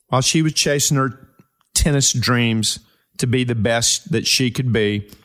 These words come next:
And I'm her tennis coach and her dad. And it was just her and I.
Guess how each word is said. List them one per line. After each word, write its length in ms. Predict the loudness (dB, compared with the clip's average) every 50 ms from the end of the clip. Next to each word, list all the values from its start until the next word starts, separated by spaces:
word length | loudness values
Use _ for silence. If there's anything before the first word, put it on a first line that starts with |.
| _ _ _ _ _ _ _ -6 -2
And 140 | 0 0 2
I'm 200 | 2 0 0 0
her 120 | 0 0
tennis 440 | -2 -2 -2 0 0 0 0 -2 -2
coach 380 | 0 0 0 0 0 0 0 0
and 160 | 0 0 0
her 80 | 0
dad. 540 | 0 0 0 0 0 0 0 0 -2 -4 -6 -6 -10 _ _ _ _ _ _ _ _ _ _ _ _ _ _ _ _ _ _ _ _ _ _ _ _ _ _ _ _ _ _ _ _ _ _ _ _ _ 0
And 100 | 0 2
it 40 | 2
was 160 | 0 0 0
just 360 | 0 0 -2 -2 -4 -8 -18 -10 -4
her 220 | -2 0 0 2
and 100 | 2 2
I. 240 | 2 2 0 0